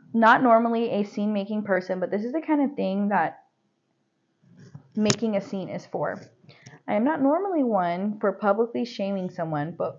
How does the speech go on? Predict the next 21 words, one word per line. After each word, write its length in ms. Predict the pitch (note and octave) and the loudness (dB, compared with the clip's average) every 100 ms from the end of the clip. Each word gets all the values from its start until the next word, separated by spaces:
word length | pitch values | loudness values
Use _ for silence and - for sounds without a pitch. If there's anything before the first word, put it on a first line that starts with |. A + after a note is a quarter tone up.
| F3 | -2
this 240 | G#3+ A#3 | 0 0
is 160 | D4+ B3+ | -4 -2
what 240 | G#3 F#3 - | 0 0 0
public 340 | F#3 F#3 F#3 | -2 -2 -6
shame 300 | - F3 E3+ | -10 -14 -12
is 160 | E3 - | -14 -14
for. 460 | - - A#1 - - _ _ _ _ - | -12 -8 -8 -10 -16 _ _ _ _ -8
Sometimes 480 | A#3 A#3 C4+ F#4 F4 | -2 0 0 -2 0
someone's 320 | C4 B3 B3 | -2 0 -2
behavior 400 | A3+ G#3 G3 G#3 | -2 -4 -2 -4
is 200 | F#3 - | -6 -4
so 160 | G3 A3 | 0 0
far 240 | - C4 | 0 -2
beyond 340 | A3+ G#3 G3 F3 | -2 -2 -2 -4
the 60 | |
pale 600 | - F#3+ F3+ E3+ - F#3 - | -6 -6 -4 -2 -4 -6 -6
that 160 | F#3 | -6
the 80 | F3+ | -8
kindness 540 | - F#3+ G3+ B3+ C4 A3+ | -6 -4 -2 0 -2 -2
and 100 | G3 | -4
mo-, 220 | F3+ | -6